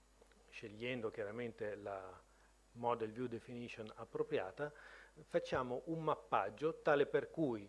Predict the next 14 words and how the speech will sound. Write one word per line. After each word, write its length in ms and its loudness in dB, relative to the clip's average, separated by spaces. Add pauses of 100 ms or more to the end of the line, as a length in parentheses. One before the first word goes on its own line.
a 360 4 (560)
il, 680 -4
il 160 -12
nome 640 6
I 220 2
S 120 -8
C 160 -4
facciamo 420 0
corrispondere 840 2
non 600 2 (160)
il 180 -10
nome 640 -2
della, 540 -4 (480)
della, 560 -4